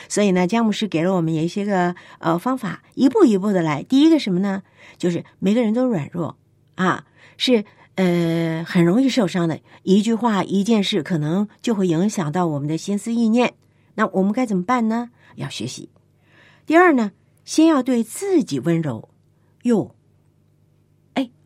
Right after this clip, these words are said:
那也真呢。你如果不爱自己，你怎么能够去爱别人呢？爱自己呢，可以一样一样的呢，就知道，就明白。比如说天冷怕冷，天热怕热，或者是，呃，呃，呃，想吃什么，爱吃什么，喜欢什么，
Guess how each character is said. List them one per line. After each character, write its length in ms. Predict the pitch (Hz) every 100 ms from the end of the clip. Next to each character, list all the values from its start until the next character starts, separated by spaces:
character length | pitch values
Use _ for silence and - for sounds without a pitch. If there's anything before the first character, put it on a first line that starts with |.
| _
那 100 | 302
也 180 | 254 143
真 260 | - 208 196
呢。 180 | 156 - _ _ _
你 140 | 233 262
如 140 | 311
果 100 | 403
不 100 | 233
爱 180 | 294 302
自 200 | 262 277
己， 160 | 208 170
你 240 | 180 262
怎 200 | 254 170
么 80 | 143
能 140 | 175
够 120 | 233 262
去 120 | 226
爱 240 | - 226
别 180 | - 170
人 220 | 196 165
呢？ 160 | 190 214 _ - - -
爱 180 | - 277
自 220 | 254 381
己 160 | 254 147
呢， 240 | 170 165 - _
可 120 | - 240
以 40 |
一 160 | 185 226
样 280 | 330 330 208
一 200 | 185 214
样 200 | 269 214
的 100 | 170
呢， 120 | 147
就 200 | 143 151
知 240 | 143 254
道， 180 | 277 226
就 160 | - 214
明 300 | 156 156 208
白。 240 | 196 - - - - -
比 120 | 170
如 80 | 156
说 180 | 165 156
天 240 | 175 170
冷 240 | 156 127 - _
怕 160 | - 156
冷， 120 | 139 _ _ _ _ -
天 160 | 202
热 200 | 196 160 - _
怕 160 | - 160
热， 220 | 202 - _ _ _ _
或 120 | 226
者 120 | 202
是， 260 | 202 226 190 - -
呃， 280 | 185 175
呃， 400 | - 180 170 165
呃， 260 | - 180 175
想 240 | - 196
吃 140 | 196 262
什 160 | 180
么， 180 | 151 135 -
爱 120 | 285
吃 200 | - 220
什 180 | 170 147
么， 140 | 147
喜 200 | 147 165
欢 200 | 202 240
什 120 | 220
么， 120 | 127